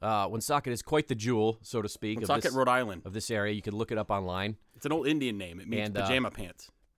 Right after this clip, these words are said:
Speaker 1: That's right, and a-, actually, it's funny you mentioned that. It goes into something we're gonna discuss later. But anyway,
Speaker 2: Huh.
Speaker 1: uh, so there, there's rel-, some relatively sketchy individuals that walk around there, so you never know what you're gonna get walking out of the studio.
Speaker 2: No, so it bears some explanation also what our show was about and what this show is gonna be about. So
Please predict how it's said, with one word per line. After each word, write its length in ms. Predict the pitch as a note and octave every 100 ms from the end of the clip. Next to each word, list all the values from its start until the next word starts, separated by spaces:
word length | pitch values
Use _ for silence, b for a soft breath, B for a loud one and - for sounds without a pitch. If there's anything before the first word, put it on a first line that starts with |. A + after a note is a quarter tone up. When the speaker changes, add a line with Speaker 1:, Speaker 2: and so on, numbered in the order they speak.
| _ _ -
Speaker 1:
That's 180 | B2 E3+
right, 260 | G3+ A#2+ -
and 200 | B2 A#2+
a-, 180 | C#3+
actually, 260 | C#3 C#3 D3
it's 100 | A#2
funny 180 | D3+ C#3+
you 60 |
mentioned 260 | C3+ C#3 G#2
that. 60 | F#2+
It 40 |
goes 160 | G#2+ A2
into 120 | A2
something 280 | - A2+ A2
we're 60 |
gonna 80 | A2
discuss 320 | G#2 - A#2+ B2+
later. 220 | C#3 F2+
But 140 | F#2
anyway, 360 | B2 E3+ G2+ F#2+
Speaker 2:
Huh. 120 | C3+ - b b b
Speaker 1:
uh, 300 | A2+ A2 G#2
so 160 | - C#3+
there, 160 | C#3+ D#3
there's 320 | C#3+ D#3 C3
rel-, 240 | F3 F3+ -
some 180 | - B2+
relatively 460 | D3 D3+ D3+ C3
sketchy 380 | A#2 - C3+ A#2+
individuals 400 | A#2 A2 C3+ G#2+
that 100 | F#2+
walk 220 | F2+ G2
around 180 | F#2 F2+
there, 80 | G2+
so 100 | -
you 60 | C3+
never 160 | E3+
know 80 | E3
what 140 | D#3+
you're 60 | C3+
gonna 120 | C3+
get 260 | A2+ B2 A#2+
walking 320 | A2+ A#2 A2+
out 120 | A2
of 40 | G#2
the 60 |
studio. 480 | - - G#2+ E2+ C#2 -
Speaker 2:
No, 240 | C3+ F2
so 220 | - D3+ - B B -
it 100 | B2+
bears 220 | A3 A#3
some 160 | E3
explanation 460 | E3 - D#3 C#3+ B2+
also 360 | C#3 A3 - A2
what 140 | A2+
our 100 | A2
show 160 | - B2+
was 160 | A2+
about 340 | A#2 F3 A#2 B2+
and 100 | G#2+
what 140 | A#2
this 120 | A3
show 220 | - A#2 G2
is 80 |
gonna 180 | F#2 F#2
be 100 | F2+
about. 260 | F2+ F2+ A#2
So 180 | B2+